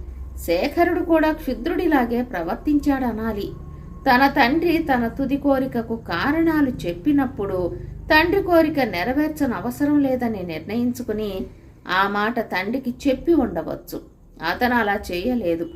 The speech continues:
విజయుడు తన కల చెప్పినప్పుడు శేఖరుడు తన తప్పు తెలుసుకుని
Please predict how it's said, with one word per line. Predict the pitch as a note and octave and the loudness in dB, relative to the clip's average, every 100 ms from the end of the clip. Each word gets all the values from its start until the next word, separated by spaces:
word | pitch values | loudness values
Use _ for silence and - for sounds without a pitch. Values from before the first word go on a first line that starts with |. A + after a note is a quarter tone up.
| - - - - B3+ | -16 -20 -20 -8 2
విజయుడు | D4+ F4+ F4+ E4+ E4 | 4 4 4 4 4
తన | E4 G3+ A#3+ | 4 0 0
కల | A3 A3+ C#4 | 0 0 2
చెప్పినప్పుడు | C4+ B3+ B3 A3+ G3+ F#3+ A3 | -2 0 -2 -2 -6 -6 -6
శేఖరుడు | F3+ F#3 A#3+ C#4 B3+ C4 | -4 -4 -2 0 0 -2
తన | G3 E3+ F3+ - | -4 -6 -8 -6
తప్పు | E3+ - C#4+ | -6 -2 -2
తెలుసుకుని | C#4 G3+ A3+ - A3 F4+ | -2 -4 -6 -6 -4 -2